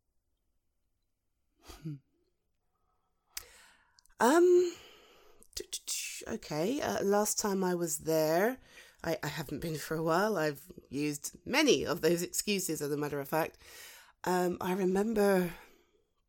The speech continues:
I remember standing on the step, you know, the, the step where you can make it higher or lower and you just do step up, step down, step up, step down, and da,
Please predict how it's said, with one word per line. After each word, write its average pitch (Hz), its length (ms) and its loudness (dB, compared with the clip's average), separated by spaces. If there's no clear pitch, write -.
I 202 80 2
remember 349 320 2
standing 175 720 2
on 165 300 0
the 147 300 -4
step, - 540 -4
you 156 60 -4
know, 180 160 0
the, 170 580 -2
the 139 240 -6
step - 400 -2
where 160 120 -4
you 151 80 -6
can 156 180 -8
make 143 180 -4
it - 80 -6
higher 151 380 -2
or 143 80 -2
lower 139 280 -2
and 139 160 -6
you 104 80 -4
just 123 300 -2
do 120 300 -4
step - 320 -6
up, - 140 -6
step - 200 -10
down, 123 240 -6
step - 220 -10
up, - 160 -10
step 104 140 -10
down, 87 260 -8
and 69 140 -12
da, - 80 -14